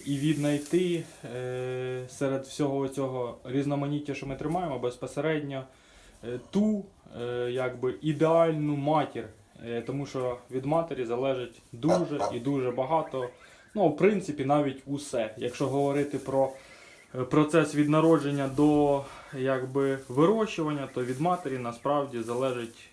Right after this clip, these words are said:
е, дуже-дуже-дуже-дуже багато. Е, перша гусочка, вона в нас, ну, що, в принципі, гріха таїть, одне гусятко вбила, била. Тільки гусятко, е, на фронт попадало їй в периферію її зору,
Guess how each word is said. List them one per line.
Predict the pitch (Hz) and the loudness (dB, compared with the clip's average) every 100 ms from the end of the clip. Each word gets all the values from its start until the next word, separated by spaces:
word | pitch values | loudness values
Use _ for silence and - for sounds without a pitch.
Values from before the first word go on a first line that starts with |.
| - | -20
е, | 107 92 110 110 110 117 | -16 -12 -8 -6 -6 -2
дуже-дуже-дуже-дуже | 143 135 123 127 120 117 117 113 117 113 | 0 0 -2 -4 -6 -6 -6 -6 -4 -4
багато. | 113 110 110 - - - - - - - - - | -4 -4 -6 -8 -18 -20 -20 -20 -20 -20 -20 -16
Е, | 120 117 | -6 4
перша | 160 143 - 135 127 127 - - 123 | 6 6 2 0 0 -2 -16 -14 -8
гусочка, | 139 131 120 127 | -6 -6 -4 0
вона | 120 127 127 | 0 0 -2
в | |
нас, | 123 120 - - - - - - - - - - - | -2 -6 -8 -18 -20 -20 -20 -20 -20 -20 -20 -20 -6
ну, | 277 269 - - - 127 | -2 -2 -4 -20 -20 -2
що, | 160 | 0
в | 160 | 2
принципі, | 143 139 139 135 127 | 0 -2 -4 -6 -4
гріха | 131 143 | 0 0
таїть, | 127 131 151 139 | 0 0 -4 -2
одне | 120 135 | -2 -2
гусятко | 127 127 135 123 - 127 | -2 -2 -2 -2 -2 -4
вбила, | 127 170 220 196 - - - - - | 0 2 2 0 -6 -18 -20 -20 -14
била. | 123 147 143 113 110 - - | 0 4 4 2 -4 -8 -10
Тільки | 175 175 - 151 139 - - - - | -2 -2 0 2 2 -2 -16 -16 -6
гусятко, | 135 135 147 143 139 135 131 - - 135 | 0 6 6 6 4 4 4 -4 -12 -4
е, | 127 123 127 127 127 127 127 127 - - _ _ _ _ _ - - | 0 0 2 2 0 0 -2 -8 -16 -20 _ _ _ _ _ -20 0
на | 135 143 | 4 6
фронт | 156 147 135 | 8 6 6
попадало | - 151 170 196 185 165 | 4 6 8 8 8 6
їй | 156 147 | 2 0
в | - | 2
периферію | 151 147 151 147 147 143 | 4 4 4 4 4 4
її | 143 135 | 2 2
зору, | 139 143 135 | 4 4 2